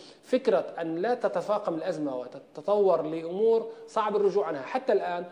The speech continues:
كل ما اتخذ من قرارات سياسية واقتصادية وما إلى ذلك ودبلوماسية يمكن العودة عنها بسهولة،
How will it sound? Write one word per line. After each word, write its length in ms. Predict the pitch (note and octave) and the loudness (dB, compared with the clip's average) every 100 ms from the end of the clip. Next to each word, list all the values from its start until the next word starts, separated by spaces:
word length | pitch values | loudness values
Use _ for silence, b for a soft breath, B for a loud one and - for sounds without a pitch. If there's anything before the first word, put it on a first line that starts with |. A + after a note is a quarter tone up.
| B - | B -4
كل 100 | C4+ | 0
ما 60 | A#3+ | 2
اتخذ 280 | A#3+ G#3 F3+ | 2 0 -2
من 80 | |
قرارات 320 | F3 E3+ F3+ F3 | -2 0 0 -2
سياسية 360 | D3 C#3 G3+ | -4 0 2
واقتصادية 560 | E3 - - D#3 F#3 F3+ | 2 -2 -4 -4 0 0
وما 160 | D#3 | 0
إلى 160 | D3+ D3+ | -4 -4
ذلك 340 | D#3 G#3+ G3 | -4 -4 -2
ودبلوماسية 520 | D#3 D3+ D#3+ D#3+ A#3 A#3 | -2 -4 -4 -6 0 2
يمكن 220 | B3 A3 | 4 4
العودة 240 | G3+ A3 | 2 0
عنها 200 | G#3+ G#3 | 0 0
بسهولة، 520 | G3 G3 G#3+ A3+ A3 | 0 0 2 2 0